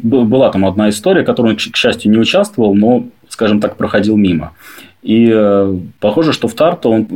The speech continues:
решил, что ему нужно са-, самоутверждаться вот в таких вот, в жестких каких-то компаниях. И, э, поскольку контроль был ослаблен из-за рождения нового ребенка, то он, э,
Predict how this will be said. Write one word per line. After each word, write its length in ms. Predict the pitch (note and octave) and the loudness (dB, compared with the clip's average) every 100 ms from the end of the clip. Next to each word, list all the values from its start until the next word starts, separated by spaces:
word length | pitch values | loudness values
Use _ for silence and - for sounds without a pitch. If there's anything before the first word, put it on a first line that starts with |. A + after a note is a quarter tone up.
| G#2 | -4
решил, 260 | G#2 D3 | -2 -4
что 160 | - A2 | -2 0
ему 120 | G#2+ | 2
нужно 260 | A#2 A2+ G#2+ | 2 0 -2
са-, 260 | - F2 | -2 -4
самоутверждаться 920 | - G#2+ G#2 G#2+ G2+ F#2+ B2+ B2 G2 | -2 0 0 -2 -4 0 -2 0 -2
вот 260 | F#2+ G2 F#2+ | -2 -4 -6
в 600 | F2+ F2 E2 - - - | -8 -8 -12 -16 -18 -8
таких 440 | F#2+ - G#2+ - | -6 -4 -4 -4
вот, 260 | - - - - - _ - | -10 -12 -18 -20 -20 _ -10
в 200 | F2+ F#2+ | -6 -2
жестких 320 | A2 A2+ - | -2 -2 -8
каких-то 380 | G#2 - - D#2+ | -8 -10 -10 -8
компаниях. 580 | F2+ F2 F2 E2 D#2+ - - - - _ | -4 -2 0 -2 -4 -10 -20 -20 -20 _
И, 280 | G#2 G#2+ A#2 | -2 0 2
э, 480 | A2 G2+ F#2+ F2+ E2 | 2 0 0 -2 -4
поскольку 760 | - - B2+ - A#2 A2 E2+ F#2+ | -4 -2 -2 0 0 0 -2 -2
контроль 420 | - B2 C3+ A2 | -2 2 2 2
был 180 | G#2+ G#2+ | 0 -2
ослаблен 560 | A2 F3 G3 F3 C#3+ B2 | 0 0 0 0 -2 -2
из-за 340 | G#2 G2+ G#2+ | -2 0 0
рождения 300 | G2 G#2 G#2+ | 0 -2 0
нового 260 | G#2 G#2 G2 | 2 2 0
ребенка, 420 | F#2+ F#2+ F#2 - | -2 -2 -4 -6
то 480 | - A2+ C3 A#2+ G#2+ - - - _ _ F2+ | -4 0 2 0 -2 -10 -20 -20 _ _ -4
он, 280 | G2+ A2+ G#2 | 0 2 2
э, 320 | F#2+ F2+ | 0 -2